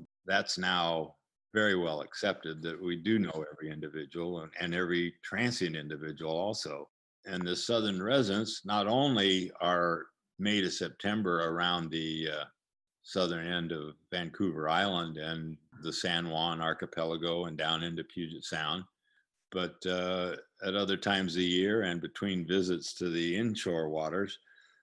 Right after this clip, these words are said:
they're out on the coast of Washington, British Columbia, down to Oregon. They'll go as far as the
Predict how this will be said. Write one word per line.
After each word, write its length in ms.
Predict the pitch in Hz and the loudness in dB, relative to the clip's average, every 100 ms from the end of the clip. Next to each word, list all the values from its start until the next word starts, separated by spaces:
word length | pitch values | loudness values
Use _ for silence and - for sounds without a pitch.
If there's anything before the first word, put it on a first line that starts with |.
| _ | _
they're 160 | - 98 | 2 4
out 220 | 95 107 | 4 4
on 140 | 107 107 | 2 0
the 80 | |
coast 440 | 101 92 101 104 - | 0 2 2 2 -4
of 60 | |
Washington, 840 | 78 80 82 104 90 95 95 95 90 | -2 0 0 -2 -6 -6 -6 -8 -10
British 260 | 85 85 - | -6 -4 -4
Columbia, 680 | - 85 87 87 87 92 95 - _ _ _ | -6 -4 -2 0 0 0 -4 -10 _ _ _
down 240 | 90 95 | -2 2
to 80 | 104 | 2
Oregon. 640 | 90 95 98 92 95 98 90 | 2 4 4 2 0 -2 -2
They'll 180 | 104 123 | -2 0
go 200 | 104 95 | 2 0
as 80 | |
far 280 | - 92 92 | 0 0 2
as 220 | 95 90 | 0 -2
the 360 | - 87 87 85 | -4 -2 -2 -4